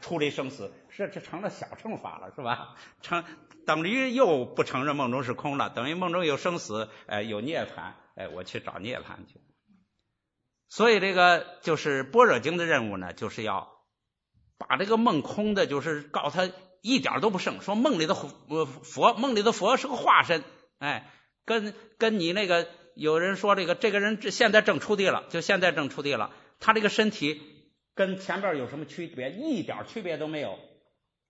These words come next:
化身是假象，是吧？现在你不是化身吗？不是你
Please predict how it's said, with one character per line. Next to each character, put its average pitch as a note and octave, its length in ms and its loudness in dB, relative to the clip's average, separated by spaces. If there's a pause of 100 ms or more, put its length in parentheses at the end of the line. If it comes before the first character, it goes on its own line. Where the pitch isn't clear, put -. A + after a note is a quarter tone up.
(300)
化 G#3 400 2
身 D#3+ 320 -4 (100)
是 C#3+ 240 -4
假 - 180 -6 (100)
象， C#3 220 -6 (380)
是 C#3 80 -6
吧？ G#2+ 280 -8 (760)
现 D4 300 6
在 C#4 120 8
你 F#3 120 2
不 A#3+ 140 -4
是 A#3+ 60 -4
化 A3+ 240 -4
身 G3 120 -8
吗？ G3 260 -10 (640)
不 A#3+ 160 -2
是 B3+ 180 -2
你 D#3 560 -4